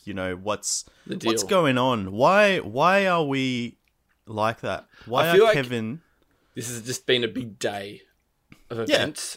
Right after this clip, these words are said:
Speaker 2: and now they're at the end of the day, and they're just chilling out
Speaker 1: Yeah.
Speaker 2: until next week.
Speaker 1: Yep, exactly. So we'll find out what's, what's actually happening,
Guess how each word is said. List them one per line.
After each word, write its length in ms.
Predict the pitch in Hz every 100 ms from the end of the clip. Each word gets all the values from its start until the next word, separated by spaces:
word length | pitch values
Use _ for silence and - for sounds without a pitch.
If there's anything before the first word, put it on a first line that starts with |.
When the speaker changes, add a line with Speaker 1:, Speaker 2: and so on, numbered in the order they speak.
| -
Speaker 2:
and 120 | 127 123
now 300 | 120 117 110
they're 180 | 107
at 120 | 107 110
the 160 | 113
end 140 | 113 117
of 60 | 107
the 40 |
day, 640 | 101 104 104 107 110 107 _ -
and 120 | 104
they're 80 | 98
just 180 | -
chilling 380 | - - 107 101
out 240 | 101 101 - - _ -
Speaker 1:
Yeah. 100 | 233
Speaker 2:
until 260 | 85 110 110
next 240 | 104 -
week. 420 | 101 95 - - _ _ _ _ _ _ 113
Speaker 1:
Yep, 240 | 113 - -
exactly. 500 | 110 104 95 - 90
So 120 | - 98
we'll 80 |
find 300 | 101 127 120
out 200 | 113 107 98
what's, 360 | 104 - -
what's 260 | - 101 -
actually 380 | 92 - 104 90
happening, 520 | - 92 - 95